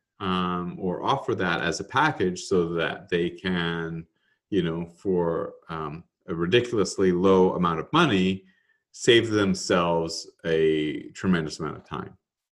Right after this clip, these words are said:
And so, you know, we're trying to, um, over deliver on what the customer is expecting, um, at a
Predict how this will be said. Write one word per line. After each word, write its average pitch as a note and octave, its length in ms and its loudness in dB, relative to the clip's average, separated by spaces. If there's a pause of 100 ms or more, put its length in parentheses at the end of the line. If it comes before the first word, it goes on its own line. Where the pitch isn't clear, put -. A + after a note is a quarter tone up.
(580)
And E2 280 -2
so, E2 800 -2 (480)
you F#2+ 180 2
know, F2 120 0
we're F2+ 140 0
trying A2+ 400 -2
to, F2 680 2
um, D2+ 480 -10 (1120)
over G#2 340 2
deliver F#2 720 2 (160)
on F2+ 160 -2
what F2 160 -2
the - 60 -12
customer F2+ 420 -6
is D2+ 80 -8
expecting, D#3+ 680 -6 (300)
um, E2+ 240 -4
at E2+ 140 -2
a D#2 120 0